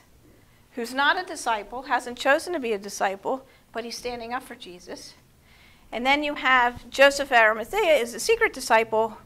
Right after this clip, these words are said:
but he doesn't stand up for Jesus. But both men tend to Jesus' body very, uh, lovingly, if you will. So they're sympathizers,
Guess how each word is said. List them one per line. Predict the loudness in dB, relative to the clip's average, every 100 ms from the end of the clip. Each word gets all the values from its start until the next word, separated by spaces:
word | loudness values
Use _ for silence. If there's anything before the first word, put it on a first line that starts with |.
| -20 -20 -20 -20 -20 _ _ -20 _
but | -4
he | -4 -4
doesn't | -2 -2 -4
stand | -4 -4 -4 -10
up | -16
for | -18
Jesus. | -18 -20 -20 -20 -20 -16 -16 -16 -20 -20 -20 -20 -20 -8
But | -6 -6
both | 0 2 2 -4
men | -12 -10 -12
tend | -14 -12 -10 -10
to | -14
Jesus' | -14 -14 -14 -18 -18 -18
body | -4 -2 -2 -4 -16 _ _ -20 -20 -20 -20 _ -8
very, | -6 -6 -8 -14 -20 -14
uh, | -10 -8 -8
lovingly, | -6 -6 -8 -16 -20 -20 -20 _ -20
if | -20 -20
you | -20
will. | -20 _ _ _ _ _ _ _ _ _ _ _ _ _ _ -20 -4
So | 2 2
they're | 0
sympathizers, | -4 -6 -6 2 2 2 -4 -12 -18